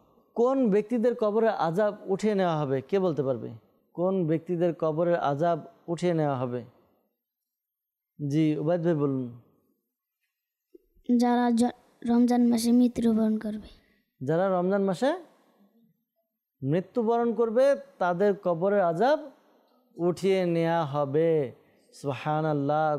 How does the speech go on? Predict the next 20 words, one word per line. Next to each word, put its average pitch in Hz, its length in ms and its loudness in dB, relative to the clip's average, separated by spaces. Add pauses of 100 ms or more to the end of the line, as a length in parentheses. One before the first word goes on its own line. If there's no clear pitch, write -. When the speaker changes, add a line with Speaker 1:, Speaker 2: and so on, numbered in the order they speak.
Speaker 1:
কত 190 300 0 (100)
ফজিলত 180 480 0 (440)
যারা 170 280 0
রমজান 165 300 0
মাসে 160 340 -2
মৃত্যুবরণ 165 640 -2
করবে। 127 320 -4 (420)
আল্লাহ 147 260 -2
তাআলা 143 340 -2 (420)
আমাদেরও 143 400 0
এমন 160 280 0
তৌফিক 156 360 -4
দান 147 200 -2
করুক। 147 260 -4 (480)
আহ, 131 200 -6
ছোট 190 220 -6
বন্ধুরা, 226 300 0
আমরা 190 200 0
দেখতে 170 300 -2
দেখতে 202 340 0